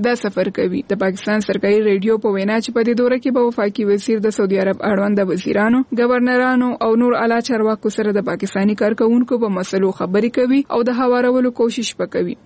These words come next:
د پاکستان خارجه وزارت په وینا چې شاوخوا اته نیم زره پاکستانیان چې سا ټریډینګ اینډ کنټریکټینګ کمپنی، الخبار او سعودي اوګیر کمپنی کې کار کوي، خپل تنخواګانې او واجبات ترلاسه کول غواړي.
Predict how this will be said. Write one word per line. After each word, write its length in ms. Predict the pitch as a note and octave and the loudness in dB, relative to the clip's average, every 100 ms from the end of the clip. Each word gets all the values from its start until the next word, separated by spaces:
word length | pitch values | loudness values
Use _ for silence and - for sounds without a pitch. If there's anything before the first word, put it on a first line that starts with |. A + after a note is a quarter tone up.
| A3+ | -2
د 80 | A3+ | 0
پاکستان 420 | B3 B3 C4 C4 C4 | 0 0 0 0 2
خارجه 380 | C4 A#3+ B3+ A#3+ | 2 2 2 2
وزارت 420 | A#3 A#3+ B3 A#3+ | 2 0 0 0
په 80 | A#3+ | 0
وینا 240 | A#3+ B3 B3+ | 2 0 -2
چې 200 | A#3+ - | -2 -2
شاوخوا 340 | A#3+ A#3+ - | -2 0 -2
اته 280 | - A3 C4+ | 0 0 2
نیم 120 | B3+ A#3+ | 2 2
زره 180 | G#3+ G3+ | -2 -2
پاکستانیان 760 | - G3 - F#3+ G3+ A3 B3+ B3 | -4 -6 -6 -2 0 2 2 0
چې 180 | - A#3+ - | -2 -2 0
سا 100 | C4 | 0
ټریډینګ 480 | B3+ C#4+ C4 C4 B3 | 0 0 2 2 0
اینډ 220 | - A3 | 0 0
کنټریکټینګ 540 | A#3 A#3 B3+ B3+ B3 A#3 | 0 2 0 0 0 2
کمپنی، 340 | G3 G#3 A3+ C4+ - A#3 | 0 2 2 2 0 -2
الخبار 480 | A#3+ C4 B3+ C4 A3+ | 0 -2 0 0 0
او 100 | A#3 C4 | 0 0
سعودي 260 | C4 C4 | 0 2
اوګیر 360 | G#3 G#3+ B3+ B3+ | 0 0 0 0
کمپنی 280 | C4 B3 C4 | 2 2 2
کې 80 | C4+ | 0
کار 240 | B3 B3 B3+ | -2 -2 0
کوي، 280 | B3 B3+ C4+ - | 0 2 0 -2
خپل 240 | D4+ C4 | -2 0
تنخواګانې 440 | B3+ A#3+ G#3+ G3+ A3+ | -2 -2 -2 0 0
او 300 | A3+ C#3+ F3+ | 0 0 0
واجبات 460 | F#3 F#3+ G3 G#3+ G#3+ | 0 0 0 -2 -2
ترلاسه 420 | B3 A3 A3 A3+ | 0 0 0 -2
کول 320 | G#3 G#3+ G3+ | 0 2 2
غواړي. 360 | F#3 F#3 F3+ | 2 0 0